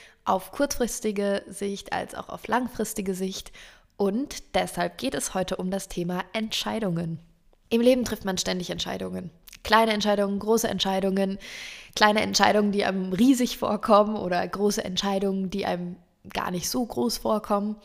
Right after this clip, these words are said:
Und, ähm, immer wieder entscheidet man da auf der Grundlage von verschiedenen Sachen. Heute möchte ich einerseits darüber sprechen,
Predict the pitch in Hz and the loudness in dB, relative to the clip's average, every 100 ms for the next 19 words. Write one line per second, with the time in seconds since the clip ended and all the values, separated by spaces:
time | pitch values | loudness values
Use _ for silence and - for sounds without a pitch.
0 | - - - - 196 202 202 196 - - | -20 -18 -20 -8 -2 0 0 -4 -6 -6
1 | 190 185 185 185 202 - _ _ _ 240 | -4 -4 -6 -10 -14 -18 _ _ _ 4
2 | 247 240 220 220 214 214 196 190 202 202 | 6 4 4 2 2 2 0 0 0 0
3 | 196 190 185 185 185 - - - 190 - | -4 -4 0 0 2 0 -4 -6 -6 -6
4 | 208 220 226 190 190 - 190 185 180 - | -6 -4 -4 -4 -8 -6 -6 -4 -8 -8
5 | 180 190 175 180 - - - - - 262 | -8 -6 -6 -6 -8 -10 -18 -6 4 4
6 | 262 240 220 - 202 - - 226 262 208 | 6 0 0 -2 -6 -2 2 4 4 2
7 | 196 - - 180 180 175 - 180 170 185 | -2 -4 -6 -6 -4 -6 -4 -6 -4 -4
8 | 190 | -6